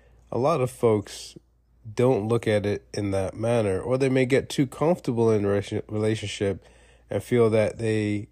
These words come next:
can step out, even if it's just something, um, small. You know, it, what's wrong is wrong, what's right is right.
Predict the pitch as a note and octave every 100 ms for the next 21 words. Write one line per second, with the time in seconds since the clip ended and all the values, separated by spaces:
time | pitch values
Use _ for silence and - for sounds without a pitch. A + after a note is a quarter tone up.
0 | _ - B2+ C3 A#2+ - A2+ G2+ A2 G#2
1 | G#2 B2+ D3 C#3 A#2+ A#2 G#2+ - - G#2+
2 | - A2+ - G2+ - _ _ _ _ _
3 | _ - - G2+ F2 F#2 - - A#2 A#2+
4 | G#2 F2+ - _ _ _ _ _ _ _
5 | - G2+ F#2 G#2+ - A#2+ C3 C3+ B2 A2
6 | G#2 G#2 A2 G#2+ G2+ - G#2 F#2+ G2 F#2+
7 | A#2+ A2+ E2